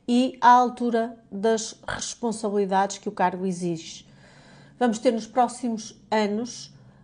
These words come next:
nos próximos quatro anos, mais e mais socialismo,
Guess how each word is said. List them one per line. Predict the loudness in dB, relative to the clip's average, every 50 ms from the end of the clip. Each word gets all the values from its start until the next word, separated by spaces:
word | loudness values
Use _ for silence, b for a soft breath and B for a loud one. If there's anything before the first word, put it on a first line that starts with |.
| b b
nos | -6 -6 -6
próximos | -4 0 0 0 0 0 -6 -8 -10 -6
quatro | 0 0 0 0 0 0 -2 0
anos, | 0 0 -2 -4 -6 -8 -12 -16 -14 -8
mais | -2 0 2 4 6 6 4 4 2 -2 -10 -14 -10 -6
e | -4 -2
mais | 0 0 0 0 -2 -4 -6 -10 -14 _ _ -18
socialismo, | -12 -8 -8 -6 -2 0 0 0 2 0 -2 -2 -4 -4 -4 -4 -6 -6 B